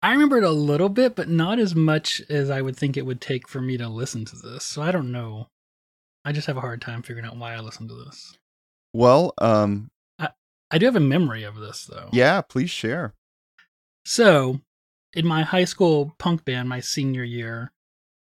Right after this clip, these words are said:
Speaker 1: I wrote a song that was kind of influenced by Creed. Let's, and let's use that very loosely.
Speaker 2: Mm-hmm.
Speaker 1: Um, Creedish. But like I said, I knew enough to be embarrassed by it.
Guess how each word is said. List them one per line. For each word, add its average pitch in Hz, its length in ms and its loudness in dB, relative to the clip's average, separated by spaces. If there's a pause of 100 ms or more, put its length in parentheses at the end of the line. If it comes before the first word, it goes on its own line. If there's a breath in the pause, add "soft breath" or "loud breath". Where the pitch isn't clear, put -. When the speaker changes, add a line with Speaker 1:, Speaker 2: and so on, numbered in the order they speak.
(340)
Speaker 1:
I 139 140 -2
wrote 175 240 4
a 160 80 2
song 131 520 0
that 131 120 -6
was 135 200 -4
kind 135 360 -4
of 135 180 -2 (260)
influenced 139 800 -2
by 123 200 -6
Creed. 113 520 -10 (1300)
Let's, 139 440 -6
and 135 220 -4
let's 123 200 -8
use 135 240 -2
that 120 180 -6
very 139 340 0
loosely. 110 640 -10
Speaker 2:
Mm-hmm. 107 300 -6 (140)
Speaker 1:
Um, 135 640 -2 (280)
Creedish. - 640 -4 (1400 loud breath)
But 226 100 4
like 233 140 4
I 254 60 6
said, 180 180 4
I 190 140 2
knew 226 160 8
enough 185 220 8
to 160 80 -4
be 139 120 2
embarrassed 120 580 -4
by 107 200 -8
it. 107 220 -10